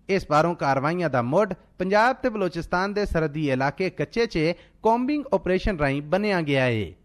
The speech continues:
ਪਿਛਲੇ ਇੱਕ ਹਫ਼ਤੇ ਤੋਂ ਸ਼ੁਰੂ ਹੋਏ ਇਸ ਕੌਂਬਿੰਗ ਆਪਰੇਸ਼ਨ ਦੇ ਵਿੱਚ ਹਜੇ ਤੱਕ ਕੱਚੇ ਦੇ ਇਲਾਕੇ 'ਚੋਂ ਕਈ ਡਾਕੂ ਜੀਂਦਿਆਂ ਗ੍ਰਿਫਤਾਰ ਕਰਨ ਸਮੇਤ ਅੱਸੀ ਤੋਂ ਬਹੁਤੇ ਮਾਰੇ ਜਾਣ ਦੀ ਇਤਲਾਹ ਹੈ।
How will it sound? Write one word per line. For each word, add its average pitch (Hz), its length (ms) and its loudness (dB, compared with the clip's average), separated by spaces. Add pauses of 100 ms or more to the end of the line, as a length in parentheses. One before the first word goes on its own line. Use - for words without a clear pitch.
(260)
ਪਿਛਲੇ 254 260 -4
ਇੱਕ 240 240 -4
ਹਫ਼ਤੇ 233 240 0
ਤੋਂ 247 160 -2
ਸ਼ੁਰੂ 160 280 0
ਹੋਏ 143 320 2 (240)
ਇਸ 139 140 -2
ਕੌਂਬਿੰਗ 190 520 0
ਆਪਰੇਸ਼ਨ 147 460 0
ਦੇ 127 100 0
ਵਿੱਚ 165 340 -2
ਹਜੇ 123 180 -2
ਤੱਕ 196 300 0 (300)
ਕੱਚੇ 262 280 0
ਦੇ 254 180 -2
ਇਲਾਕੇ 180 340 2
'ਚੋਂ 220 240 -2
ਕਈ 226 340 0
ਡਾਕੂ 180 360 0
ਜੀਂਦਿਆਂ 180 400 -2
ਗ੍ਰਿਫਤਾਰ 147 440 0
ਕਰਨ 120 260 -2
ਸਮੇਤ 151 440 0 (360)
ਅੱਸੀ 254 280 -2
ਤੋਂ 220 140 2
ਬਹੁਤੇ 156 320 0
ਮਾਰੇ 180 300 2
ਜਾਣ 170 220 0
ਦੀ 131 260 -4
ਇਤਲਾਹ 143 400 2
ਹੈ। 107 360 0